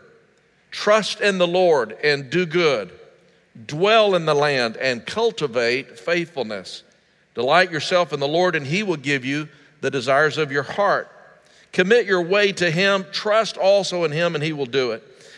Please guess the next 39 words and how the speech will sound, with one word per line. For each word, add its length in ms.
He 80
will 140
bring 200
forth 300
your 140
righteousness 640
as 160
the 100
light 400
and 140
your 100
judgment 540
as 280
the 120
noonday. 580
Rest 500
in 180
the 60
Lord 520
and 180
wait 260
patiently 840
for 260
him. 400
Do 100
not 240
fret 540
because 280
of 120
him 180
who 140
prospers 640
in 80
his 120
way, 280
because 320
of 80
the 80
man 280